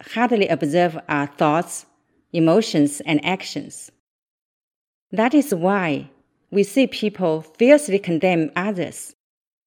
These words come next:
while themselves doing exactly the same thing.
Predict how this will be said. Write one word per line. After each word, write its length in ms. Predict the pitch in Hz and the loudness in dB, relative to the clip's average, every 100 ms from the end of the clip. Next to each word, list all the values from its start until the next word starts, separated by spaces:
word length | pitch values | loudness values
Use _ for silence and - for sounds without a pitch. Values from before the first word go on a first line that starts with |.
| _ | _
while 260 | - 202 226 | 2 4 6
themselves 800 | 196 170 - 269 208 143 - - - | 4 2 4 4 4 0 -10 -8 6
doing 300 | 190 175 147 | 6 6 0
exactly 760 | 151 139 202 - 147 135 135 | -2 2 0 0 -4 -4 -4
the 100 | 151 | -8
same 300 | - 160 156 | -4 2 2
thing. 440 | 151 - 196 143 | 0 -4 -4 -4